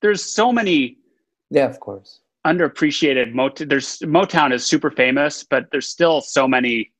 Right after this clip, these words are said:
Speaker 1: gems in Motown that aren't the famous ones that, that
Speaker 2: Mm-hmm.
Speaker 1: just deserve to be, like, put on a pedestal and worshipped as, like,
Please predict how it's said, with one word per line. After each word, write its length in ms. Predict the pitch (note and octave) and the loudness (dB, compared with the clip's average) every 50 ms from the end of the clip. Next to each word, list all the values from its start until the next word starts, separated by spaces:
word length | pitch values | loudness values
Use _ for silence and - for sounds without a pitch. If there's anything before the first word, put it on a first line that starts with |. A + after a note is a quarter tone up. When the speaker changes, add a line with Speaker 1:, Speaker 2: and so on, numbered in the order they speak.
| _ - | _ -2
Speaker 1:
gems 720 | - D3 C3 B2+ B2 A#2 A2+ A2 A2 G#2+ - - - - _ _ _ _ _ _ _ _ _ _ - | 2 4 4 4 4 0 -2 -6 -6 -8 -10 -14 -16 -18 _ _ _ _ _ _ _ _ _ _ -4
in 120 | C#3+ B2 | -2 0
Motown 440 | A#2+ B2 A#2+ A#2 - B2+ B2 A#2 A2 | 2 0 0 0 0 0 0 0 0
that 100 | A2 A2+ | 0 0
aren't 200 | A#2 A2+ A2+ - - _ | 0 0 -2 -4 -10 _
the 60 | - - | -14 -6
famous 400 | - - A#2+ A#2 A2+ A2+ - - | -2 0 0 0 0 -4 -6 -4
ones 360 | A#2+ A2 G#2+ G2+ G2 F#2+ - | -4 -4 -4 -4 -6 -8 -6
that, 160 | - A2 G#2 - - | -6 -6 -6 -6 -6
that 160 | B2 A2+ B2 | -6 -6 -4
Speaker 2:
Mm-hmm. 140 | A2 G#2+ G#2+ - | -4 -6 -10 -8
Speaker 1:
just 300 | E3 C3+ A2+ - - - | -6 -6 -6 -6 -8 -8
deserve 420 | - A#2+ G#2+ - - A2+ A2 G#2 - | -8 -8 -4 0 0 0 0 0 -2
to 100 | - A2 | -4 -2
be, 140 | G#2+ G#2 | 0 0
like, 400 | G#2+ G2+ G2 G2 - - - - _ _ _ _ _ _ _ _ _ _ _ _ _ - | 2 2 0 0 -2 -6 -10 -14 _ _ _ _ _ _ _ _ _ _ _ _ _ 0
put 120 | - B2 | 2 2
on 160 | B2 A#2 A2+ | 2 2 2
a 40 | A2 | 0
pedestal 540 | - - C3 A#2+ A#2 G#2 - - C3 A#2+ A2 | 0 0 0 2 0 0 0 0 0 0 0
and 120 | A2 A2+ A2+ | 0 0 0
worshipped 400 | A#2 A2 - - B2 A2 - - | 0 0 0 -2 -6 -6 -4 -6
as, 120 | G#2+ F#2+ - | -6 -2 0
like, 180 | G#2+ G2+ G#2 | 0 0 0